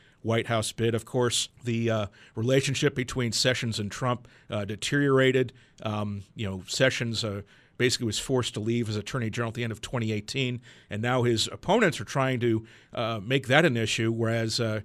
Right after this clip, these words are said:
Sessions is trying to make, point to previous comments by Tuberville critical of Trump, a campaign issue. And then a third major candidate running in that primary, Bradley Byrne, is saying, "Well,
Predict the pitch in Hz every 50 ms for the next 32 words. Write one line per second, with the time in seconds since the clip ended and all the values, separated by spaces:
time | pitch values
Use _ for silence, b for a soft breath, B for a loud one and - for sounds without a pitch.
0 | b b b b - - 170 196 185 - 127 110 120 113 - - - 131 123 120
1 | 120 113 113 113 117 117 110 117 _ - - 135 120 110 - - 123 117 113 B
2 | B B B B B B _ - - 160 151 135 127 117 - - 143 139 131 127
3 | - - 123 110 - - 165 170 165 135 107 120 107 - - - 131 131 127 131
4 | 120 110 104 - - - 139 120 117 - - b b b b b b - - -
5 | 131 117 107 - 131 123 117 117 113 - - 135 127 113 120 131 135 127 110 -
6 | - 185 208 240 208 147 127 127 120 - 113 - - 120 117 110 107 110 110 113
7 | 117 113 113 110 110 107 107 - - 123 117 113 107 113 113 110 104 b b b
8 | b b b b 127 123 135 131 131 123 113 92 127 143 165 165 156 131 120 113
9 | - - 131 120 120 117 107 120 156 175 165 143 120